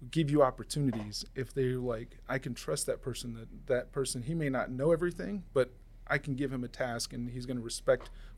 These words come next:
what I'm sharing with him and that he's gonna listen to me," and having respect for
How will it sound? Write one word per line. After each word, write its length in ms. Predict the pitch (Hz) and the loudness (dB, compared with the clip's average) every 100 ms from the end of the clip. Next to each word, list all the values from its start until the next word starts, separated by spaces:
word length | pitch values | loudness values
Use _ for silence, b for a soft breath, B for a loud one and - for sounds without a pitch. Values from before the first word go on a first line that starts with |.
| - | 4
what 140 | 135 | 6
I'm 160 | 120 120 | 6 2
sharing 400 | - 139 120 117 | 0 0 -2 -4
with 160 | 104 | -6
him 240 | 131 110 110 | -6 -6 -8
and 80 | 113 | -8
that 80 | 120 | -6
he's 140 | 123 | -4
gonna 120 | 123 | -4
listen 340 | 110 120 - 113 | -4 -4 -4 -6
to 80 | |
me," 180 | 107 110 123 | -8 -10 -10
and 180 | 127 127 - | -10 -8 -2
having 320 | 123 135 123 | -2 -2 -6
respect 380 | 120 - 120 - | -6 -4 -4 -6
for 220 | 110 | -10